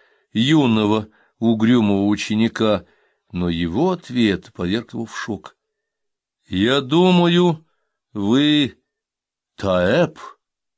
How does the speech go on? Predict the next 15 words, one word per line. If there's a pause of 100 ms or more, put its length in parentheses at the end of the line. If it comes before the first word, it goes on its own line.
(420)
сказал
Эли. (1700)
Огонь,
остывая,
становится
воздухом, (760)
воздух,
остывая,
становится
водой — (520)
Вода,
остывая,
затвердевая,
становится
землей.